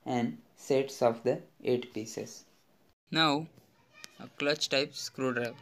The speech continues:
A clutch type screwdriver is similar to the hexagonal head screwdriver.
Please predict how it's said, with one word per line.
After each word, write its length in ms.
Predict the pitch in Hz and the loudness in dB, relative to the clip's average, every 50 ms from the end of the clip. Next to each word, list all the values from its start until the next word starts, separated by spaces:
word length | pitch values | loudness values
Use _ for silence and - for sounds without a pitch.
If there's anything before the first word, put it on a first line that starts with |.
| - - - _ _ _ - - - - - - 110 | -20 -20 -20 _ _ _ -20 -20 -20 -20 -20 -14 -14
A 80 | 113 | -12
clutch 400 | - - 131 131 135 139 - - | -6 -2 0 0 0 0 -2 -2
type 240 | - 151 151 156 156 | 0 2 2 2 0
screwdriver 640 | - - - 151 151 147 151 151 147 135 135 123 - - | -6 -6 -2 0 0 4 4 6 6 6 4 2 0 -2
is 180 | 139 135 131 131 | -2 -2 -2 -2
similar 480 | - - 151 147 151 147 151 151 151 143 | -2 -2 0 0 0 2 4 4 2 2
to 160 | - 143 135 | 2 0 0
the 160 | 131 135 139 | 2 2 0
hexagonal 640 | 139 135 139 135 147 139 135 139 139 139 143 139 135 | 0 -2 -2 0 0 2 2 4 4 4 2 0 0
head 240 | 131 135 135 131 - | 0 0 0 0 -2
screwdriver. 600 | - - - - 127 123 117 120 120 123 123 | -4 -8 -6 -2 -2 0 0 0 -2 -2 -4